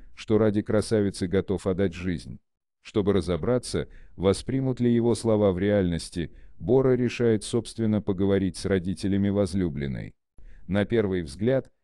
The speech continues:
разговор будет простым и искренним, но вмешательство Нергис становится единственным правильным решением, чтобы избавиться от него.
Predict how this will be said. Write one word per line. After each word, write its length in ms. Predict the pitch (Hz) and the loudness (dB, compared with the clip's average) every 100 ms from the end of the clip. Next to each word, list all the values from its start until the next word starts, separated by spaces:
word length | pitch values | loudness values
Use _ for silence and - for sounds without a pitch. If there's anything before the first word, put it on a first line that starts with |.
| _ - | _ -2
разговор 520 | 110 101 120 123 117 | 0 2 2 2 0
будет 320 | 117 104 - | 0 -2 -2
простым 480 | 110 104 - 107 95 | -2 -2 0 0 2
и 120 | 101 | 0
искренним, 580 | 101 - 80 69 57 - - - - | -2 -4 -6 -4 -8 -12 -20 -20 -8
но 160 | 92 107 | 0 0
вмешательство 760 | 110 117 131 123 120 104 107 110 | 2 0 0 0 -2 -4 0 2
Нергис 440 | 113 107 107 101 | 2 2 0 -4
становится 680 | - - 101 98 90 - 92 | -4 -2 0 0 -2 -2 -2
единственным 760 | 92 87 101 - 101 95 92 | -2 0 -2 -2 -2 0 0
правильным 480 | 92 98 90 90 87 | 0 0 2 0 0
решением, 720 | 87 87 127 123 98 78 71 _ - - - | -2 -4 -2 0 2 0 -6 _ -20 -18 -16
чтобы 340 | - 107 101 | -4 0 2
избавиться 640 | 101 90 110 101 87 - 87 | 0 0 0 0 -2 -2 -4
от 100 | - | -2
него. 400 | 90 85 69 | -4 -2 -6